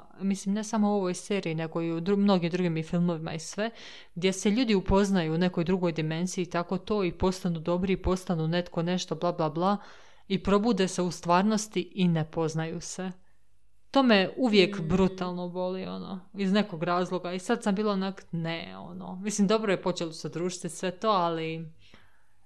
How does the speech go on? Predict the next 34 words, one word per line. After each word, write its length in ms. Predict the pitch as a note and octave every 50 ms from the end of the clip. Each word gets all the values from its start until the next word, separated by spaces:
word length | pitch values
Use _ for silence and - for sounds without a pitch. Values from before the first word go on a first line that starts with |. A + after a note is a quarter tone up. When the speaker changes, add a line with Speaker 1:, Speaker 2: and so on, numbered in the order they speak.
| - -
Speaker 1:
ali 240 | - F3 E3+ F3+
imaju 360 | G#3+ G#3+ G#3 A3 A3 G#3+ G#3 G#3+
toliko 280 | A3 G#3 A#3 A#3 A#3+ A3
zapravo 380 | A3 G#3+ - - F#3 F3 F3+
sjećanja 640 | F3+ - - - - - - - G3 E3+ D#3+ E3 D#3+
skupa 520 | D#3+ - - - G3 F#3+ - - C#4 C#4 C#4 - - - -
da 120 | - G3+
mi 100 | F3 F3
je 80 | F3+ F#3
žao 600 | F#3 F#3 - - B3 B3+ B3+ A#3+ G#3+ G3+ G3 F#3
da 160 | F3 F3+ F3+
ne 200 | F3+ F3+ F#3 F#3+
znaju 400 | F3 E3 E3 D3+ D3 D3 E3 F3 - - -
Speaker 2:
Da, 580 | A3 A3 G#3+ A#3 A3+ G#3+ G3+ F#3 F3+ F#3 F#3+ - - - -
da, 160 | G#3 G3 G3+ G3
da, 300 | G3 F#3+ F#3+ F#3 F#3 F#3+
da. 240 | F#3+ F#3+ F#3+ G3 F#3+
Speaker 1:
međusobno 600 | F3+ F3+ E3+ E3 E3+ - - - E3+ E3 E3 E3+
za 120 | D#3+ F3 E3
ta 220 | E3+ - F3 E3+
sjećanja. 640 | - - - F#3 E3+ - - F#3+ - F3+ F#3 F#3+ F#3 - - - - - - - -
Speaker 2:
Da, 160 | A3 B3+ B3
ja 140 | A#3+ B3+ C#4
ne 180 | D4 D#4 D#4+
znam, 160 | D#4 D4 - A3
mislim, 300 | A#3 A3+ - A3 G#3 G3+
ja 120 | G#3 A3
s-, 200 | A#3+ - - -
ja 120 | G#3+ G#3+
mislim 340 | A3+ A#3+ C4 C4 - C#4+ C4+
da 100 | C4 B3
se 160 | A#3+ - -
oni 260 | A3 A3+ A#3+ B3+ B3 A#3
sad, 220 | - - A#3